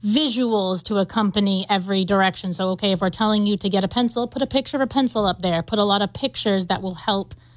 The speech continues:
whatever vocabulary words we're working on make a lot more sense. Um, we provide a lot of context before we get into a story. If we're gonna read a text, we don't assume that every student in the room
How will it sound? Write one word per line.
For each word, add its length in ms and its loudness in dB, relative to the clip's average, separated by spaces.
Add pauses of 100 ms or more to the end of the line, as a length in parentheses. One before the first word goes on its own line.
(240)
whatever 380 2
vocabulary 840 2
words 300 0
we're 120 2
working 360 0
on 220 2
make 240 2
a 40 2
lot 220 2
more 180 -4
sense. 540 -2 (480)
Um, 240 2
we 160 4
provide 440 2
a 40 -2
lot 220 0
of 100 -4
context 600 0
before 440 2
we 120 2
get 120 -2
into 280 -2
a 80 2
story. 400 2
If 100 -2
we're 120 4
gonna 220 2
read 360 2 (440)
a 60 -6
text, 340 0
we 140 4
don't 280 4
assume 460 4
that 180 2
every 260 0
student 440 0
in 140 4
the 100 2
room 480 4